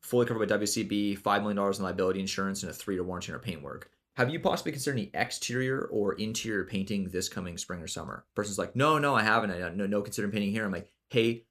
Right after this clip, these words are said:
no worries. The only thing I was gonna mention was the exterior blank of your home is starting to blank. At the very least, would you consider getting a free painting quote? Not right now, but at some point I'll call you back."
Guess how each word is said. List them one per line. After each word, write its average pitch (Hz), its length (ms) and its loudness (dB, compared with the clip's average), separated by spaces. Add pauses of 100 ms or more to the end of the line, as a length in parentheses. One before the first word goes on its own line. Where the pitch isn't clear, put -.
(100)
no 110 300 4
worries. 113 540 4 (140)
The 110 160 -2
only 123 240 2
thing 135 160 -2
I 131 40 2
was 120 100 0
gonna 110 140 0
mention 101 380 0
was 104 320 0 (120)
the 107 180 0
exterior 110 580 2
blank 92 540 -2
of 101 120 0
your 95 140 2
home 104 440 -2 (120)
is 98 100 -4
starting 104 280 2
to 98 460 0
blank. 101 500 -2 (540)
At 120 160 6
the 127 80 4
very 117 460 4
least, 101 480 -4 (200)
would 113 140 0
you 107 60 -2
consider 107 280 0
getting 104 160 0
a 95 40 -2
free 95 180 -2
painting 95 280 -2
quote? 120 300 4
Not 113 260 6
right 113 240 6
now, 98 400 0
but - 100 0
at - 100 -4
some 98 260 2
point 92 260 -2
I'll 73 80 -4
call 90 280 -2
you 98 140 -6
back." 62 440 -8